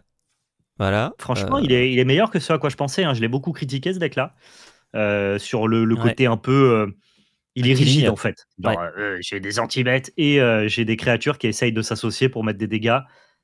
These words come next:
Speaker 2: Je pense quand même que ça bat pas les meilleurs decks du format, mais contre tout ce qui est, euh, un peu stratégie agressive, c'est vénère, hein.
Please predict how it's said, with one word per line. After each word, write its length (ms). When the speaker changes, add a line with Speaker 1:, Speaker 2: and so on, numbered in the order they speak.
Speaker 2:
Je 100
pense 220
quand 80
même 100
que 80
ça 160
bat 120
pas 140
les 100
meilleurs 220
decks 140
du 80
format, 480
mais 920
contre 280
tout 120
ce 80
qui 120
est, 180
euh, 720
un 100
peu 220
stratégie 400
agressive, 400
c'est 140
vénère, 300
hein. 100